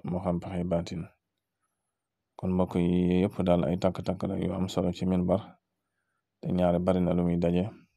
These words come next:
lool, te dana la dimbali ci yeneen yi nga xam ne waxuñu ko,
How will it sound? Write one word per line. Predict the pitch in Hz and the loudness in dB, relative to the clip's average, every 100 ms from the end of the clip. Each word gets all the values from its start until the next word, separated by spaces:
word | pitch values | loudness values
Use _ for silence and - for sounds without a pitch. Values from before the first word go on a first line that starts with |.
| _ _ _ _ _ _ _ - | _ _ _ _ _ _ _ -6
lool, | 92 87 90 - - _ _ _ _ _ _ _ | 2 4 4 0 -10 _ _ _ _ _ _ _
te | - | -6
dana | 90 85 | -2 0
la | 85 | 0
dimbali | 87 90 90 87 90 | 0 0 0 0 -2
ci | 87 | -2
yeneen | 90 90 90 87 90 | -2 0 0 0 0
yi | 87 | 0
nga | 92 | -2
xam | - 92 | -2 -2
ne | 92 143 _ _ _ _ _ _ _ _ _ | -2 -4 _ _ _ _ _ _ _ _ _
waxuñu | - 98 98 90 | -6 -4 -2 -2
ko, | 90 | -4